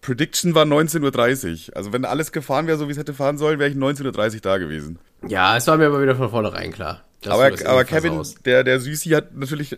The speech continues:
Speaker 1: sich auch gedacht, na gut, dann hole ich den mal gleich direkt ab vom Bahnhof. Und nicht nur das, er hatte auch gleich zwei Biers in der Hand. Das war, das hat mich sehr gefreut auf jeden Fall.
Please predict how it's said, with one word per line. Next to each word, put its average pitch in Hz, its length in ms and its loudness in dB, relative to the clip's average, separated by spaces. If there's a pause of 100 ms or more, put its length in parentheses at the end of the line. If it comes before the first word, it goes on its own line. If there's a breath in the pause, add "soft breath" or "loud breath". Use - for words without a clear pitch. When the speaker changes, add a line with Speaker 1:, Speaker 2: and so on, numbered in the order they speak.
(140)
Speaker 1:
sich 143 240 -4
auch 135 160 2
gedacht, 135 300 2
na 113 140 2
gut, 123 160 -2
dann 113 120 0
hole 123 120 0
ich 127 60 -6
den 117 140 -4
mal 110 100 0
gleich 113 200 0
direkt 113 240 -6
ab 160 120 0
vom 165 140 -6
Bahnhof. 160 400 2 (360 loud breath)
Und 120 120 -4
nicht 156 160 -2
nur 143 100 0
das, 127 220 4
er - 80 0
hatte 143 140 2
auch 131 120 2
gleich 143 200 0
zwei 143 160 2
Biers 131 240 -4
in 95 100 -6
der 80 140 -4
Hand. 78 280 -8 (120)
Das - 180 -10
war, 117 140 4
das 117 180 -2
hat 123 180 -4
mich 117 100 -8
sehr 117 140 -2
gefreut 98 380 -4
auf 76 100 -8
jeden 76 160 -8
Fall. 73 300 -10